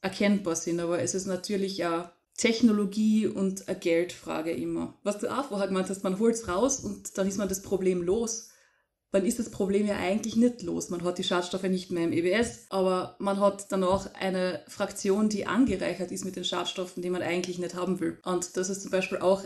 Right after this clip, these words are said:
eine der Fragen in meiner Dissertation. Was mache ich dann mit dieser Fraktion und wie kann ich die eigentlich am besten verwerten oder beseitigen, je nachdem, was eben die bessere Option ist.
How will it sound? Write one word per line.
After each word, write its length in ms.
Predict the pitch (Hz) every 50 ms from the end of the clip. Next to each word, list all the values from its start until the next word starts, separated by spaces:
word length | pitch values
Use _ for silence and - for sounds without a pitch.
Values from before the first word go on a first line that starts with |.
| - -
eine 180 | 170 180 190
der 140 | 180 185 180
Fragen 420 | - - 185 180 180 185 185 190
in 180 | 190 190 185 175
meiner 220 | 180 175 180 185
Dissertation. 800 | 180 180 - - 180 - - - - 208 202 226 240 247 247 - - -
Was 380 | 170 175 202 240 240 - -
mache 320 | 214 214 208 214 - - 208
ich 40 |
dann 320 | 196 196 196 190 196 208 -
mit 180 | 196 190 190
dieser 200 | - 196 - 214
Fraktion 640 | 196 - 214 202 - - - 190 185 175 170 170 -
und 200 | - 175 170 -
wie 120 | 185 196 190
kann 180 | - 196 190
ich 80 | 190 190
die 160 | 190 190 185
eigentlich 320 | 180 180 180 185 180 -
am 140 | 185 165 -
besten 800 | - 185 185 - - - - 185 180 175 175 175 180 - - - _
verwerten 680 | - - - 180 175 180 175 175 175 - 185 185 165 -
oder 600 | - - 175 175 175 170 156 156 160 - - _ -
beseitigen, 800 | 190 180 - - 160 160 160 - - 170 170 170 170 165 - _ _
je 160 | - - 160
nachdem, 480 | 143 - - - - 165 160 165 165 - _ _ -
was 180 | 180 175 -
eben 400 | - 165 170 160 165 165 160 - - _ _ _ _ _ _ -
die 60 | -
bessere 300 | 156 190 180 180 - 180
Option 340 | 170 - - - 175 170 165
ist. 260 | 170 165 - - -